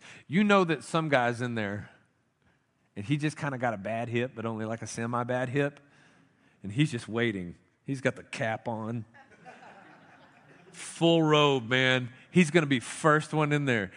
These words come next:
And here's this dude that can't walk. Like, "Dude, you've only got a limp. At least kick him in. Take turns.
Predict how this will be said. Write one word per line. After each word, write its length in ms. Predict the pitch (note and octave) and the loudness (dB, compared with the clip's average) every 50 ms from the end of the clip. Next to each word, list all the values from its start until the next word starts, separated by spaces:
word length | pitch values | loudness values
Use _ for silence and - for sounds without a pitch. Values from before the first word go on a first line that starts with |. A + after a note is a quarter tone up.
| - - | -10 -2
And 120 | B2+ D3 D3 | 0 2 4
here's 140 | E3+ E3+ | 4 4
this 140 | E3 G#3 F3+ | 4 0 2
dude 180 | D#3 F3+ F3 D#3+ | 2 2 4 4
that 160 | E3+ D3+ C3 | 2 2 4
can't 300 | - G3 F#3 F3 D#3+ D3 | 4 6 6 6 6 4
walk. 340 | D3 D#3 D#3+ E3 E3 E3 E3 | 8 10 12 12 12 10 8
Like, 240 | D#3+ D#3 D#3+ E3+ F3 | 6 4 4 6 6
"Dude, 180 | B3+ C4 A3+ | 4 4 6
you've 140 | A3+ D4+ D#4+ | 4 4 4
only 220 | C#4+ A#3 A3 A3 | 6 6 8 10
got 160 | G#3 B3+ B3+ C#4 | 12 12 12 12
a 40 | |
limp. 280 | D4 F4 F#4+ E4 - - - - - - - | 10 8 8 6 6 4 -4 -12 -8 4 10
At 140 | A#3+ C4+ C4+ | 12 12 12
least 320 | D4 E4+ G4+ - - - | 12 12 12 12 12 10
kick 200 | - E4 E4+ - | 12 12 12 12
him 280 | - D#4+ D4+ C#4 C4+ D4 | 12 8 10 8 8 6
in. 240 | E4 F4+ F4+ F4 C#4 | 4 4 4 4 6
Take 220 | B3 D#4+ E4 C#4 | 6 6 6 6
turns. 800 | - D4+ D#4 D#4 C#4+ A#3+ F#3+ D#3 C3 A2+ G2+ G2 - - - | 0 2 2 2 2 0 -2 -2 -4 -6 -10 -12 -16 -20 -20